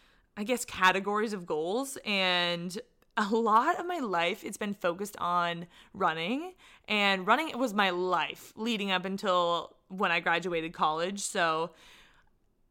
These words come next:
it's been crazy to kind of figure out other things to focus on too, and, like, to have goals with, you know, my business life, my personal life, and my, you know, fitness life. I've never really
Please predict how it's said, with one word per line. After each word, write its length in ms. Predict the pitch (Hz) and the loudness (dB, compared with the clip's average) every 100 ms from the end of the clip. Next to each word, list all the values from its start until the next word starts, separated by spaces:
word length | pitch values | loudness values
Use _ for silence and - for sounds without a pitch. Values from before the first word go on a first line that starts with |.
| _ _ | _ _
it's 160 | 254 - | -2 -2
been 180 | 302 277 | -6 -8
crazy 460 | - 196 202 233 | -4 -4 -2 -4
to 160 | 208 214 | -6 -8
kind 240 | 196 196 | -6 -4
of 160 | 190 180 | -4 -4
figure 220 | 190 180 | -6 0
out 160 | 185 - | 2 2
other 220 | 165 185 | 0 -2
things 340 | 226 220 240 | -4 -6 -6
to 100 | 254 | -4
focus 300 | 220 214 226 | -4 -4 0
on 200 | 190 190 | 0 0
too, 300 | - 180 180 | -2 -4 -2
and, 100 | 220 | -2
like, 280 | 190 170 - | -4 -6 -10
to 80 | 190 | -2
have 300 | 190 180 180 | 2 2 0
goals 360 | 170 170 196 | -4 -2 -4
with, 400 | 202 175 175 - - _ _ | 0 0 0 -4 -20 _ _
you 180 | 190 190 | -10 -4
know, 100 | 180 | -2
my 200 | 170 160 156 _ _ | -2 -4 -6 _ _
business 920 | 214 247 240 254 254 247 247 - - - _ | 0 0 0 0 2 2 0 -6 -12 -14 _
life, 540 | 208 233 233 240 240 - | 0 4 4 4 0 2
my 220 | 202 180 | 4 4
personal 640 | - 208 220 - 240 226 | 2 -2 -2 0 0 2
life, 480 | 226 220 240 - - _ - - - _ - | 4 4 2 -2 -16 _ -20 -20 -20 _ -2
and 400 | 208 226 269 247 | 2 2 0 2
my, 520 | 208 185 185 185 180 - | 4 6 4 4 2 0
you 140 | 202 | -4
know, 120 | 190 196 | -2 -2
fitness 460 | - - 240 247 | -4 -4 -4 -4
life. 260 | 240 247 269 | 0 0 0
I've 200 | 214 196 | 0 2
never 480 | 202 233 240 214 202 | 2 4 4 4 2
really 480 | 196 185 196 185 | -2 -2 -4 -6